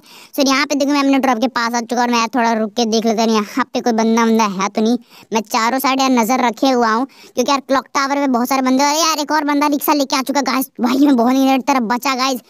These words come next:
ये बंदा मेरे को पक्का ठोक देता गाइस। पता नहीं यार आज क्या हो गया, सब लोग यार रिक्शा लेकर ही आए जा रहे हैं यार, पता नहीं क्या है इस रिक्शा में। और गाइस देखो, वहाँ पे बम बम भी फूटा, इसका मतलब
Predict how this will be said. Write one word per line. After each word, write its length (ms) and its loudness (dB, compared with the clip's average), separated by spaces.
ये 100 0
बंदा 160 2
मेरे 160 2
को 160 -2
पक्का 180 -4
ठोक 260 0
देता 200 0
गाइस। 260 -2
पता 180 -2
नहीं 120 2
यार 80 2
आज 120 -2
क्या 180 0
हो 60 -2
गया, 140 -2
सब 120 -2
लोग 140 2
यार 200 2
रिक्शा 300 0
लेकर 300 0
ही 80 4
आए 300 -2
जा 240 2
रहे 100 2
हैं 120 2
यार, 100 0
पता 260 -4
नहीं 160 2
क्या 200 -2
है 160 0
इस 120 -6
रिक्शा 280 -2
में। 100 0
और 120 0
गाइस 180 0
देखो, 160 2
वहाँ 120 2
पे 80 -2
बम 260 0
बम 80 2
भी 120 4
फूटा, 280 2
इसका 180 0
मतलब 360 0